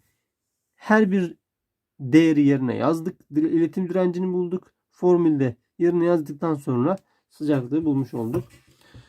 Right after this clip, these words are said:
Ee, bu şekilde bu videomuz şimdilik yeterli olsun arkadaşlar. İkinci soru ve üçüncü soru birbirine bağlı olacağı için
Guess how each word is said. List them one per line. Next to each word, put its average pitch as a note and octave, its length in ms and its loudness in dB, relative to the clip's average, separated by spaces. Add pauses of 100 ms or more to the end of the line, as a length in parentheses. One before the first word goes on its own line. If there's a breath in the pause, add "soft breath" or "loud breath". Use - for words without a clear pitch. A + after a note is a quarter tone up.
(2000 soft breath)
Ee, F#3+ 400 -4
bu G3 180 4
şekilde G3 760 0
bu G3+ 180 0
videomuz F#3+ 340 0
şimdilik F#3 420 -4
yeterli F#3 300 0
olsun F3+ 280 0
arkadaşlar. E3+ 500 -4
İkinci G3+ 420 -4
soru F#3+ 260 2
ve E3+ 40 4
üçüncü F#3 400 -2
soru E3 320 0
birbirine E3+ 400 0
bağlı D3+ 240 4
olacağı F3 440 2
için G3+ 280 -6